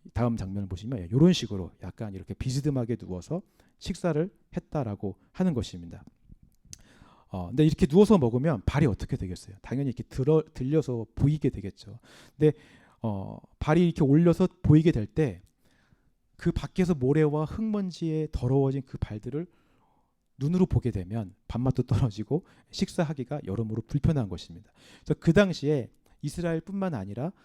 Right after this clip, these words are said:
팔레스타인 지역에 있던 모든 사람들의 전통적이고 필수적인 관습이 뭐냐면 밥 먹기 전에는 반드시 발을 씻는 거예요. 발을 씻고 식탁에 올라와, 여기에 올라와서 밥을 먹는 것이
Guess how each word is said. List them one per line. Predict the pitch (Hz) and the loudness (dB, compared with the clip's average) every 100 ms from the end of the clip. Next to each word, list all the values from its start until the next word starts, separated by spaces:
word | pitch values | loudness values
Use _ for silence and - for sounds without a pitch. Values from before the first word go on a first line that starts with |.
| _ - | _ -12
팔레스타인 | - 214 208 - 190 175 | -2 0 0 -2 -2 -2
지역에 | 156 123 120 | -2 -2 -2
있던 | 113 120 95 | -2 -4 -8
모든 | 113 226 254 214 | -4 0 4 4
사람들의 | 190 165 156 131 139 | 2 -2 -4 -2 -4
전통적이고 | - 113 123 165 151 120 117 131 - | -4 -8 -2 -2 -2 -4 -4 -6 -8
필수적인 | - 269 247 202 170 - | -8 -6 -4 -4 -6 -10
관습이 | 110 110 139 147 | -8 -6 -4 -4
뭐냐면 | - 90 92 139 117 - - - - _ | -4 -8 -6 -6 -6 -10 -20 -20 -20 _
밥 | - 143 | -2 2
먹기 | 190 214 196 | 2 2 -2
전에는 | 190 165 160 | -2 -4 -4
반드시 | - 104 113 - - | -8 -6 -6 -8 -10
발을 | - 127 | -2 0
씻는 | 143 - 101 92 | 0 -2 -14 -14
거예요. | - _ _ _ _ - _ - | -20 _ _ _ _ -20 _ -6
발을 | 139 170 | 2 4
씻고 | 180 196 - 214 220 | 4 0 -8 -6 -6
식탁에 | 240 - - 196 | -6 -8 -8 -4
올라와, | 147 107 98 98 127 | -4 -4 -6 -10 -10
여기에 | 120 147 | -6 -2
올라와서 | 135 110 117 110 101 160 185 _ - | -2 -2 -6 -6 -6 -4 -6 _ -18
밥을 | - 120 151 | -10 -4 -4
먹는 | 113 101 107 | -4 -8 -8
것이 | 101 - | -6 -6